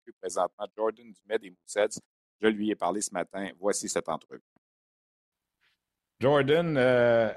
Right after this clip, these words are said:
Speaker 2: de dire que ça va bien pour toi depuis, euh...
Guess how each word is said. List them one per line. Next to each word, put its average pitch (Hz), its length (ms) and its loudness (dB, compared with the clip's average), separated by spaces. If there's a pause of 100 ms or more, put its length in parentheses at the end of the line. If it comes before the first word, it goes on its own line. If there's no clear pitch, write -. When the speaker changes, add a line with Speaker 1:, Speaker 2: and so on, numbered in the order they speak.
(120)
Speaker 2:
de 113 180 2
dire 135 300 0
que 139 100 0
ça 123 160 -2
va 123 160 0
bien 135 300 -4
pour 127 200 -6
toi 143 260 -2
depuis, 131 520 -6
euh... 107 720 -2